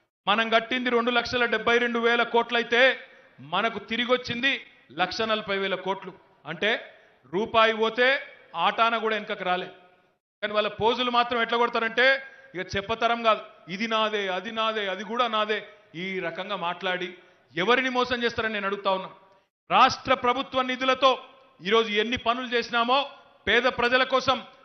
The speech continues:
నేను వంద పనులు చెప్తా. కిషన్ రెడ్డి గారిని నేను అడుగుతా ఉన్నా, ఒక్క మంచి పని, ఒకటంటే ఒక్క పని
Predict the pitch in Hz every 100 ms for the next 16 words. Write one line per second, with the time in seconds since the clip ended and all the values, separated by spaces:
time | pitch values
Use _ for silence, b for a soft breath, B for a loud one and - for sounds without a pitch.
0 | - 180 202 185 196 208 196 214 185 185
1 | 180 143 - b b b - 208 254 262
2 | 269 269 262 262 254 214 269 277 262 -
3 | - - 190 190 254 226 233 240 214 233
4 | 214 - - _ _ - 214 254 254 277
5 | 294 294 294 294 285 302